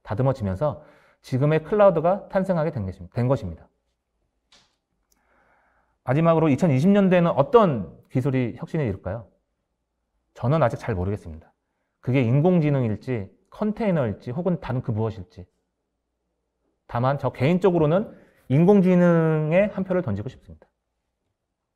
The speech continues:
네, 얘기를 너무 돌아왔는데 다시 돌아와서, 아, 오늘날 우리가 채택한 아키텍처는 서버,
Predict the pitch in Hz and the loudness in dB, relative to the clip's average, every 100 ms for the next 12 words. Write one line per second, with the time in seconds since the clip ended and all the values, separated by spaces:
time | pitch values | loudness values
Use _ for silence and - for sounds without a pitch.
0 | _ _ _ _ _ _ _ _ 98 90 | _ _ _ _ _ _ _ _ -20 -10
1 | 104 131 160 160 92 113 151 120 - 131 | -4 0 2 0 -2 -2 -2 -4 -2 2
2 | 143 110 120 151 - 107 120 123 107 139 | 2 2 -2 -4 -8 -10 -2 0 0 -4
3 | - _ _ _ _ _ _ _ _ _ | -6 _ _ _ _ _ _ _ _ _
4 | _ - 87 87 87 85 85 85 87 - | _ -12 -10 -8 -8 -8 -10 -10 -12 -18
5 | _ 131 208 247 233 165 185 - 254 254 | _ 0 2 4 4 2 0 -2 -2 -2
6 | 247 214 165 196 208 190 175 160 147 101 | 0 0 0 -2 -4 -2 -2 -2 -4 -6
7 | - 196 196 220 - | 2 4 6 2 0